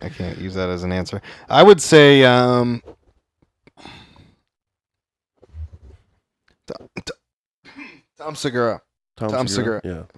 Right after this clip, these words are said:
Speaker 2: I seen him at the, uh, Florida Theater when he came to Jacksonville a couple
Speaker 1: Yeah.
Speaker 2: years ago.
Speaker 1: Yeah, he was good. The female comic, though, Ali Wong, is probably my favorite.
Speaker 2: Dude, she is absolutely hilarious.
Speaker 1: Yeah, dude, she's awesome.
Speaker 2: You watched all of her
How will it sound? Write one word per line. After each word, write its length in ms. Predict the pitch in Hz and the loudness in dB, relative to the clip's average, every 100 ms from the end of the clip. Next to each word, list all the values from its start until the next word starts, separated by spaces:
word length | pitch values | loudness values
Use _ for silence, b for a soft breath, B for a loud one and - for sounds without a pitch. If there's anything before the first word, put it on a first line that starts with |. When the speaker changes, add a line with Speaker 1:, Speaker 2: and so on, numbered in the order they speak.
| _ - | _ -16
Speaker 2:
I 60 | |
seen 220 | - 95 | -12 -12
him 260 | 90 85 85 _ _ B B B B B - | -10 -12 -14 _ _ B B B B B -14
at 120 | 92 | -12
the, 160 | 92 92 | -8 -8
uh, 160 | 90 | -8
Florida 320 | 90 98 92 90 | -8 -8 -8 -8
Theater 340 | 95 90 87 | -12 -12 -12
when 100 | 87 | -16
he 60 | 87 | -16
came 220 | 90 87 | -14 -12
to 100 | 92 | -12
Jacksonville 600 | 90 - 90 92 92 92 _ _ _ _ _ | -12 -14 -14 -12 -12 -14 _ _ _ _ _
a 40 | - | -8
couple 200 | 120 98 | -6 -4
Speaker 1:
Yeah. 60 | |
Speaker 2:
years 180 | 98 92 | -6 -8
ago. 340 | 92 95 95 - _ _ - | -8 -10 -10 -14 _ _ -14
Speaker 1:
Yeah, 200 | 104 98 | -10 -8
he 80 | 101 | -8
was 100 | 101 | -8
good. 300 | 107 95 95 - - B B | -6 -6 -8 -20 -20 B B
The 80 | - | -8
female 360 | - 170 185 139 | 2 4 6 4
comic, 360 | 123 117 113 | 2 -2 -2
though, 160 | 104 101 | -4 -4
Ali 260 | 101 110 107 | -4 -2 -2
Wong, 340 | 101 101 98 | -2 -2 -4
is 80 | 92 | -10
probably 280 | - 92 92 | -12 -10 -12
my 120 | - | -16
favorite. 380 | - - 120 _ | -18 -20 -20 _
Speaker 2:
Dude, 260 | 110 104 95 | -18 -14 -14
she 360 | - 107 104 87 | -10 -8 -6 -8
is 220 | 95 - | -10 -10
absolutely 560 | 92 87 - 90 64 95 | -12 -10 -10 -8 -8 -10
hilarious. 480 | 73 80 71 - | -10 -12 -12 -14
Speaker 1:
Yeah, 180 | 107 107 | -14 -16
dude, 240 | - - - | -18 -20 -20
she's 220 | - - | -20 -18
awesome. 280 | - - 113 | -18 -12 -6
Speaker 2:
You 100 | 107 | -4
watched 280 | 104 98 107 | -2 -4 -6
all 160 | 101 | -6
of 80 | 98 | -6
her 220 | 101 95 | -8 -10